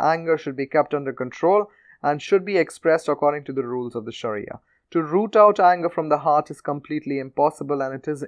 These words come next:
i-, unnatural. Regarding the second kind of necessary things, it is possible to get out of anger by practice and habit, as it is possible to get out of the heart love of unnecessary things.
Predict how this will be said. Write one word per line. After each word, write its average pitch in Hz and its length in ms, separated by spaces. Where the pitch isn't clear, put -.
i-, 165 240
unnatural. 160 760
Regarding 175 500
the 170 80
second 214 480
kind 180 400
of 165 80
necessary 156 540
things, 160 460
it 196 160
is 220 140
possible 185 600
to 180 120
get 160 340
out 170 280
of 160 100
anger 151 360
by 143 160
practice 151 600
and 143 160
habit, 147 460
as 175 180
it 202 140
is 208 140
possible 175 540
to 170 120
get 160 340
out 160 360
of 151 200
the 143 120
heart 165 440
love 175 480
of 185 300
unnecessary 185 840
things. - 420